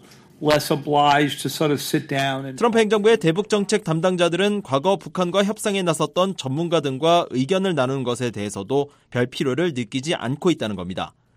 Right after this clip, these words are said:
Speaker 2: 생어 기자는 트럼프 행정부의 대북 정책을 취재하는 언론인의 입장에서도 과거와 달리 어려움이 많다고 말했습니다. 특히 외교관들이 공개적으로 입을 여는 걸 꺼리는 분위기가 형성됐는데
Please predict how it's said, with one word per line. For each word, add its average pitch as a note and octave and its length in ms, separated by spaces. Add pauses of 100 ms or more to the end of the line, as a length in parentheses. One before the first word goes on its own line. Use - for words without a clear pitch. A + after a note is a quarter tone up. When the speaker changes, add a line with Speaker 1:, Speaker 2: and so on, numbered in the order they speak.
(380)
Speaker 2:
생어 A3 300
기자는 F#3+ 340
트럼프 A3+ 280
행정부의 F#3 480
대북 D#3 400
정책을 F3+ 480
취재하는 G3+ 580
언론인의 F#3+ 500
입장에서도 C3+ 680 (320)
과거와 D3 380
달리 D3 480
어려움이 B2 420
많다고 A2+ 460
말했습니다. G#2 600 (680)
특히 A3+ 240
외교관들이 G3+ 680
공개적으로 F#3 640
입을 D#3+ 300
여는 E3 280
걸 F#3+ 180
꺼리는 G#3+ 480
분위기가 C#3+ 500
형성됐는데 D3 720